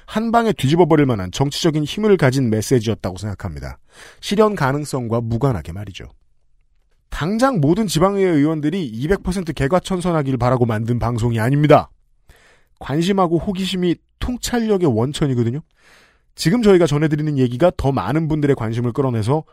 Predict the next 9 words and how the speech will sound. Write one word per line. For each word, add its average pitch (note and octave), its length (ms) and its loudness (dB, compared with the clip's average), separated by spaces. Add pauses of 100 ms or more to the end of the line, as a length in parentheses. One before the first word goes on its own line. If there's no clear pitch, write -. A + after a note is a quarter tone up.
(120)
더 C3+ 120 0
많은 C3 280 0
취재, D#3+ 380 0 (220)
더 B2+ 140 -2
많은 A#2+ 280 0
징계, D#3+ 460 2 (200)
더 A#2+ 140 -4
많은 B2 300 -2
칭찬, G#3+ 500 -2